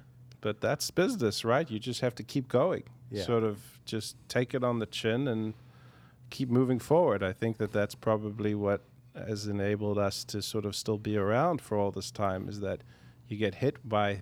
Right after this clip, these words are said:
Speaker 1: big blows, but somehow you just sort of, you know, you get that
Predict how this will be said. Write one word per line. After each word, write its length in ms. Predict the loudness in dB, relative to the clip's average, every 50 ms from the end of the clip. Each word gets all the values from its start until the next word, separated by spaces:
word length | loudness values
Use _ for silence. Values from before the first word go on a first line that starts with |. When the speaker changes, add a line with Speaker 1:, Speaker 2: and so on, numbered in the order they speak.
| -6 -2 2
Speaker 1:
big 220 | 2 2 2 0
blows, 680 | 0 2 2 4 4 4 2 2 0 -2 -4 -6 -10 -4 -2
but 140 | -2 0 0
somehow 520 | 2 2 2 4 4 4 4 4 4 4
you 200 | 2 2 0 -2 -2
just 540 | -2 -2 -2 -2 -2 -2 -4 -6 -10 -16 -18 -20 -20 -20 -20 -20 -20 -20 -20 -14
sort 240 | -8 -2 0 0 2
of, 200 | 2 2 2 0 -4 -14 -18 -10 -4
you 80 | -2 2
know, 160 | 2 4 2
you 200 | 2 0 -2 -2
get 240 | 0 0 0 2 2
that 180 | 2 2 2